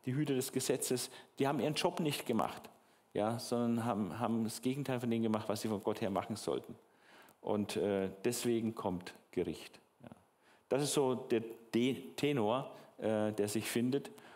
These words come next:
Und in diesen Tempelpredigten wird dann auch das nochmal sehr grundlegend ausgeführt, äh, das Versagen, der Sünde, Götzendienst des Volkes.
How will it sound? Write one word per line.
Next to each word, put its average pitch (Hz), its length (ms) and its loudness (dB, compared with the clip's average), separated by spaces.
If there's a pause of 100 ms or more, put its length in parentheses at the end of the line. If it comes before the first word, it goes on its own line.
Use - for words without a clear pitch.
(160)
Und 117 160 2
in 113 140 2
diesen 117 240 0
Tempelpredigten 113 880 0
wird 98 180 0
dann 95 220 -2
auch 87 220 0
das - 420 -4
nochmal 92 400 -2
sehr 85 360 0 (220)
grundlegend 92 580 -2
ausgeführt, 98 680 -2 (420)
äh, 90 260 0
das 92 180 -8
Versagen, 95 720 0 (400)
der 78 160 -2 (440)
Sünde, 104 640 0 (220)
Götzendienst 90 560 -4
des - 120 -8
Volkes. - 460 -2